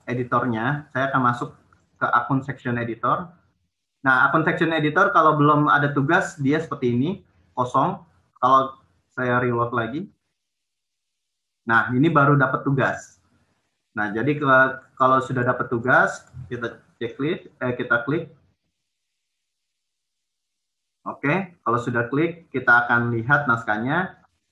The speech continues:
Kalau naskahnya sudah layak, kita send to review. Nah, sebelumnya, maaf, sebelumnya kalau kita mau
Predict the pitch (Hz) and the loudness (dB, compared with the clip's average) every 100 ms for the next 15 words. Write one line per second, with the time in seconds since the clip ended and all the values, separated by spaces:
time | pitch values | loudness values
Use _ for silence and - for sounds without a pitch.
0 | _ _ _ _ _ 120 123 131 131 127 | _ _ _ _ _ 0 4 2 2 0
1 | 127 127 123 127 123 143 165 151 156 - | 2 0 0 0 4 4 4 2 0 -4
2 | 139 135 131 165 156 160 143 135 135 127 | -6 -2 -2 0 -2 -2 0 2 2 -2
3 | - 110 87 - _ _ _ _ _ _ | -4 -8 -8 -14 _ _ _ _ _ _
4 | _ _ _ _ _ _ _ _ _ _ | _ _ _ _ _ _ _ _ _ _
5 | _ _ _ _ - 104 87 90 _ _ | _ _ _ _ -4 -4 -4 -10 _ _
6 | _ _ _ _ _ _ _ - 143 165 | _ _ _ _ _ _ _ -4 2 4
7 | 202 147 143 156 160 - _ 127 135 151 | 4 4 4 2 -2 -12 _ 2 4 4
8 | - 87 - 139 135 135 147 175 165 156 | 2 -8 -12 -2 2 2 2 2 2 0
9 | 156 175 190 185 160 | 0 -2 0 2 2